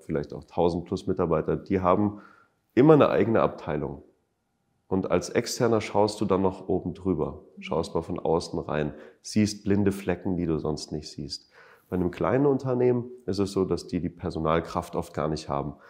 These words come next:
Wenn wir hundert, zweihundert oder fünfhundert Bewerbungen im Monat generieren,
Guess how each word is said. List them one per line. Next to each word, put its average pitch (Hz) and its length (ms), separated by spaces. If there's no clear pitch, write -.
Wenn 90 120
wir 87 160
hundert, 104 480
zweihundert 101 540
oder 80 160
fünfhundert 117 580
Bewerbungen 98 480
im 87 80
Monat 87 320
generieren, 80 600